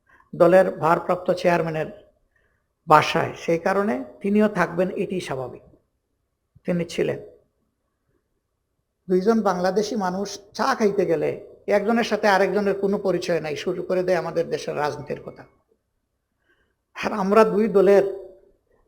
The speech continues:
দায়িত্বশীল নেতৃবৃন্দ এক জায়গায় বসবার রাজনীতির কোনো কথা হবে না, এটা কি বাস্তব?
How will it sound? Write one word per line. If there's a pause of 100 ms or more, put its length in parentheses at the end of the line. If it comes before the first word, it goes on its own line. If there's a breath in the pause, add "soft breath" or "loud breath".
দায়িত্বশীল
নেতৃবৃন্দ
এক
জায়গায়
বসবার
রাজনীতির
কোনো
কথা
হবে
না,
এটা
কি
বাস্তব?